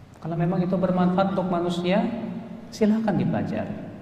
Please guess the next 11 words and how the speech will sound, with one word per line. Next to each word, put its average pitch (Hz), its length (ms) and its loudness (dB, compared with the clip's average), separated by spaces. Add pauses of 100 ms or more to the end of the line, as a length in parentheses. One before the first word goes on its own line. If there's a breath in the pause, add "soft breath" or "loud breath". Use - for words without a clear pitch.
(1080)
Ilmu 170 240 2
matematika 165 640 2
bermanfaat 170 1120 0
untuk 156 240 -2
manusia. 165 640 2 (240)
Kalau 185 160 4
memang 190 260 4
itu 196 160 0
bermanfaat, 196 720 2
silahkan 240 400 2
dipelajari. 214 880 0